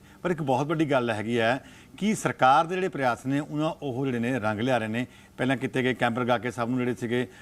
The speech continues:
ਆਪਾਂ ਗੱਲ ਕਰੀਏ ਪਰਮਿਸ਼ਨ ਦਿੱਤੀਆਂ ਜਾਂਦੀਆਂ ਸੀਗੀਆਂ, ਅੱਜ ਵੀ ਇੱਕ ਪਰਮਿਸ਼ਨ ਦਿੱਤੀ ਗਈ ਹੈ। ਸਾਡੇ ਨਾਲ ਨੇ, ਅਮ, ਹਾਊਸਿੰਗ ਮਿਨਿਸਟਰ ਨੇ, ਅ, ਹਰਦੀਪ ਮੁੰਡਿਆ ਜੀ।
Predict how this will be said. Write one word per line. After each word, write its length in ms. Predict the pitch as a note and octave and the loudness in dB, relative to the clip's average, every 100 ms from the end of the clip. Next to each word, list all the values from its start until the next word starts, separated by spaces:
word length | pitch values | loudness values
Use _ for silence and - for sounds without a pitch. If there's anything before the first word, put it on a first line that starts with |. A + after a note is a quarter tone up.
| - | -4
ਆਪਾਂ 280 | A#2 - A#2+ | -2 0 0
ਗੱਲ 140 | A#2 | 0
ਕਰੀਏ 180 | A2 A#2+ | -2 -2
ਪਰਮਿਸ਼ਨ 400 | B2 A#2+ A2+ C#3+ | 0 -2 0 -2
ਦਿੱਤੀਆਂ 180 | A2+ A#2+ | 0 0
ਜਾਂਦੀਆਂ 260 | A#2 A#2 | 0 -2
ਸੀਗੀਆਂ, 220 | G#2 A#2+ C3+ - - D3 | -2 -4 -4 -8 0 2
ਅੱਜ 140 | D#3 | 2
ਵੀ 100 | F3+ | 0
ਇੱਕ 120 | G3 D#3+ | -4 -2
ਪਰਮਿਸ਼ਨ 340 | D3 A#2+ B2+ | -2 0 0
ਦਿੱਤੀ 240 | A2+ B2 | -2 0
ਗਈ 180 | A2+ A2 | 0 2
ਹੈ। 60 | C3 | 0
ਸਾਡੇ 220 | B2 A2+ | 0 0
ਨਾਲ 180 | C3 C3 | 2 2
ਨੇ, 300 | B2 B2 C3 - - - A2+ A2+ A#2 | 0 -2 -4 -8 -18 -2 2 2 0
ਅਮ, 100 | A#2 G#2 | -2 -2
ਹਾਊਸਿੰਗ 260 | A#2 B2+ E3 | -2 -2 -2
ਮਿਨਿਸਟਰ 260 | C#3 - B2+ | -2 -2 -2
ਨੇ, 340 | A#2 A#2+ B2+ | 0 0 -2
ਅ, 640 | C3+ - - - A2 G#2 | -4 -14 -20 -12 -4 -2
ਹਰਦੀਪ 300 | G2 A#2 C3+ | 0 0 0
ਮੁੰਡਿਆ 280 | A2 A2 A#2+ | -2 0 0
ਜੀ। 160 | G2+ | -2